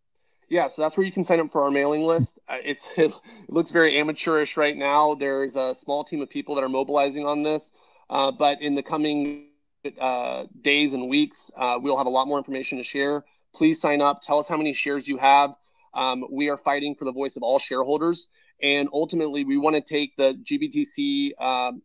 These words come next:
uh, share back to par, back to nav. So, uh, if we're successful, there's going to be, uh, uh, a lot of people around the world helped. Um, but something has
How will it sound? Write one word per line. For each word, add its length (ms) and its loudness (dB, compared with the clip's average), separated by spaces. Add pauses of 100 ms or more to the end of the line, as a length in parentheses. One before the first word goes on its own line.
uh, 240 -2
share 480 0 (120)
back 280 2
to 100 -4
par, 340 4
back 260 -4
to 60 -8
nav. 320 -2
So, 400 2 (300)
uh, 60 2
if 140 2
we're 120 -2
successful, 720 -4
there's 220 0
going 300 0
to 60 -20
be, 300 -4
uh, 500 2
uh, 260 0 (140)
a 80 0
lot 400 6
of 100 -8
people 280 -4
around 200 -2
the 60 -4
world 260 -2
helped. 320 -2 (400)
Um, 240 0
but 200 0 (100)
something 440 -2
has 220 0